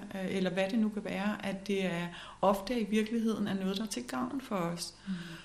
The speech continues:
Speaker 1: Forstået på den måde, at det ligesom er livet, der prøver at vil have os til enten at vende blikket indad, men i hvert fald vende blikket ind på nogle ting, som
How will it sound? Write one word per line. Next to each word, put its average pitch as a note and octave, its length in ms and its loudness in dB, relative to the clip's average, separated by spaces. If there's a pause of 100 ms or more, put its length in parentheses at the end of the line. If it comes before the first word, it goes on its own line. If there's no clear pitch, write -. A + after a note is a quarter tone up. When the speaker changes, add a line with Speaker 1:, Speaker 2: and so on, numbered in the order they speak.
Speaker 1:
Forstået G3 600 2
på G#3 60 2
den G3 280 0
måde, F#3+ 360 2
at F#3+ 140 0 (100)
det F#3 80 0
ligesom G3+ 320 6
er F#3+ 40 4
livet, G#3 460 6
der F#3 80 -2
prøver G3 640 0 (100)
at F3 60 -4 (680)
vil F#3+ 120 6
have F#3 200 6
os E3+ 120 0
til F#3+ 360 2
enten F#3+ 260 4
at E3+ 140 2
vende C#3+ 140 0
blikket C#3 320 -4
indad, G3+ 360 6 (560)
men F3+ 320 6
i F3 40 4
hvert G3 260 4
fald G3 240 0
vende F3 220 2
blikket F#3 460 2
ind G#3 260 4
på G3 400 0
nogle F#3 280 4
ting, B3+ 380 -2 (220)
som F#3 480 2